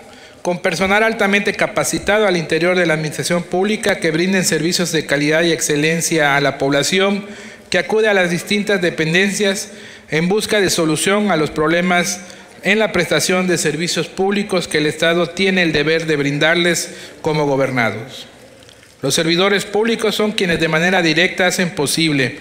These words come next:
precisamente que el Estado otorgue dichos servicios a la ciudadanía de forma eficiente, inmediata y oportuna, aunque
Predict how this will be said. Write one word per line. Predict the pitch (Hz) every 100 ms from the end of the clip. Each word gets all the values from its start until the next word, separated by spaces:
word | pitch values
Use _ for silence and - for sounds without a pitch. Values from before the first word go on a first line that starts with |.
| - - - - -
precisamente | 175 - 240 233 214 196 202 196
que | -
el | 147
Estado | 143 - 180 214 220 220 - - - -
otorgue | 151 196 202 190
dichos | 196 196 175
servicios | 170 165 190 180 -
a | 156
la | 135
ciudadanía | - 143 139 147 175 190 196 202 - - -
de | 147
forma | 147 175 180
eficiente, | 160 139 - 175 196 196
inmediata | 160 139 147 160 170 170
y | 156
oportuna, | 139 135 123 185 196 196 196 - - - - - - - 160
aunque | 208 247 214 165 123